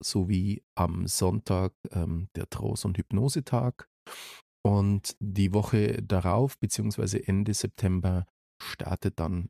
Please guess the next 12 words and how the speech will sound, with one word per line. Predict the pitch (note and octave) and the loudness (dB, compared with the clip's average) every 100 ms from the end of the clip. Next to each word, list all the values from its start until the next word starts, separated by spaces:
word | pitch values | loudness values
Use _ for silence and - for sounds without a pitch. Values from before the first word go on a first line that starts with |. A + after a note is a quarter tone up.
| _ | _
nochmals | G2 F#2 G2 - G2 G2 G2 - | 0 2 0 0 0 0 -2 -4
ein | - E2+ E2 E2+ D#2+ _ _ _ _ _ _ _ _ | 0 0 2 0 -4 _ _ _ _ _ _ _ _
N | G2 | 4
L | F#2+ | 4
P | - F2 | 0 -2
Practitioner | - - C#3 - A#2 A2+ | -4 0 0 2 2 2
Ausbildung | G#2 G2+ - G#2 G#2+ G2+ | 0 -2 0 2 4 2
bei | G#2 | 0
uns, | A2+ A2 G#2+ - | 0 -2 -4 -8
nach | - | -12
den | - G#2+ | -8 -6
Statuten | - - - A#2 G2 | -6 -2 -2 0 0